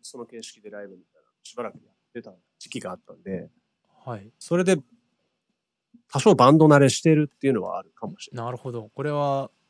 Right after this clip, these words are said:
Speaker 2: メリットというか、
Speaker 1: そうですね。
Speaker 2: ありますね。
Speaker 1: その分、
Speaker 2: はい。
Speaker 1: 価値の
Speaker 2: うん。
Speaker 1: 確率がぐっと上がってくる。
Speaker 2: お、<laughs> これは心強いお言葉いただき、
Speaker 1: <laughs>
Speaker 2: もうちょっとリスナーの皆さん、これ全力で応援していきましょう、これは。
Speaker 1: そうですね。
Speaker 2: ね。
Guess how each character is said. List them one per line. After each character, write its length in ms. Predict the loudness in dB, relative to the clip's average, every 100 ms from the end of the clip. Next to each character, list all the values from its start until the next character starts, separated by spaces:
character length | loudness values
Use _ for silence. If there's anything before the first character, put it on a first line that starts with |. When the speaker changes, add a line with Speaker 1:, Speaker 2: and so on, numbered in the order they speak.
| _
Speaker 2:
メ 140 | -10 -8
リ 80 |
ッ 40 | -8 -12
ト 100 | -20
と 100 | -20
い 40 |
う 40 | -20
か、 200 | -20 -20 _ _ _ -14
Speaker 1:
そ 120 | -10
う 20 |
で 40 |
す 60 | -10
ね。 20 |
Speaker 2:
あ 40 | -12
り 20 |
ま 60 | -18
す 120 | -18
ね。 160 | -18 -18 _
Speaker 1:
そ 160 | -14 -10
の 80 | -6
分、 140 | -8
Speaker 2:
は 60 | -10
い。 40 | _ _ _ _ _ _ _ _ _
Speaker 1:
価 140 | -16
値 160 | -14 -18
の 160 | -20 _ _ _ _ _ _ _ -18
Speaker 2:
う 140 | -12
ん。 40 | -10
Speaker 1:
確 200 | -8 -10
率 180 | -10
が 80 | -12
ぐ 120 | -10
っ 20 | -10
と 120 | -12
上 80 | -16
が 80 | -16
っ 60 |
て 80 | -18
く 60 | -20
る。 80 | -20 _ _ _ _ -8
Speaker 2:
お、 220 | -6 -6 -8 -12 -8 -2 0
<laughs> 560 | 2 0 0 -2 -2
こ 80 | -2
れ 80 | -4
は 120 | -6 -6
心 300 | -2 0 2
強 260 | 2 2 0
い 140 | 0
お 160 | -4 -6
言 220 | -4 -2
葉 60 | 0
い 40 |
た 80 | -2
だ 60 | -4
き、 80 | -8 -16 -20
Speaker 1:
<laughs> 280 | -20 -18 -14
Speaker 2:
も 100 | -10
う 60 | -8
ち 80 | -4
ょ 20 |
っ 20 |
と 100 | -2
リ 100 | 0
ス 120 | 0
ナ 100 | 0
ー 20 | 0
の 60 |
皆 100 | 0
さ 100 | -4
ん、 20 | -6
こ 60 |
れ 60 | -8
全 280 | -6 -4 -4
力 180 | -4 -4
で 100 | -4
応 180 | -4
援 300 | -8 -10 -12
し 80 | -12
て 100 | -8
い 80 | -8
き 80 | -8
ま 100 | -12
し 80 | -14
ょ 100 | -18
う、 40 |
こ 100 | -18
れ 60 | -18
は。 180 | -18
Speaker 1:
そ 300 | -18 -12 -6
う 60 | -6
で 80 | -8
す 180 | -14 -14
ね。 120 | -14
Speaker 2:
ね。 120 | -14